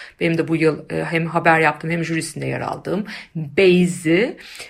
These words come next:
e, Çanakkale Bienalini, am, örnek vermiş. Bunların hepsini ben de, e, konuk, konu etmiştim. Art Weeks akaretlere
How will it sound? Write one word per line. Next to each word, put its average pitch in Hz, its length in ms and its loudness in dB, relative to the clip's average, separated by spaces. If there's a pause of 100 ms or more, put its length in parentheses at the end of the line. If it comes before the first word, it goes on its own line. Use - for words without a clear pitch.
(140)
e, 156 520 0
Çanakkale 202 580 2
Bienalini, 147 920 -2
am, 160 760 0 (200)
örnek 170 420 0
vermiş. 165 340 -2
Bunların 175 180 0
hepsini 190 560 -4
ben 143 220 0
de, 208 260 -2
e, 160 300 -6
konuk, 175 440 -6 (200)
konu 185 480 0
etmiştim. 190 640 -2 (300)
Art 254 260 6
Weeks 202 280 -2
akaretlere 294 880 2